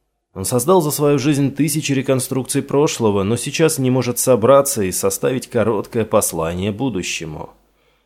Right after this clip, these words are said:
"К чёрту слова", — говорит Туке, загоняя в реконструкцию все данные, что смог собрать о прошлом, в которое попал Азраил. На одном из перронов он купил несколько наноупаковок,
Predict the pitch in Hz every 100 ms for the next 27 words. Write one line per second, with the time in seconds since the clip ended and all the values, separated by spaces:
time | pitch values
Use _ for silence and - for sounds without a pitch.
0 | _ - - - 104 - 82 - 85 82
1 | 69 - _ _ _ _ - 104 117 117
2 | - 120 143 120 104 104 120 135 123 104
3 | 110 120 113 - 135 127 - 113 101 -
4 | 147 110 139 135 107 101 98 139 127 147
5 | 139 - 127 120 131 123 113 - 135 131
6 | - 95 82 - 104 - 131 110 - 107
7 | 117 104 101 110 101 80 - - _ _
8 | _ _ _ _ _ 92 92 92 107 120
9 | 117 - 127 139 120 98 - 117 143 151
10 | 165 160 143 143 135 120 131 131 127 110
11 | 117 117 135 120 90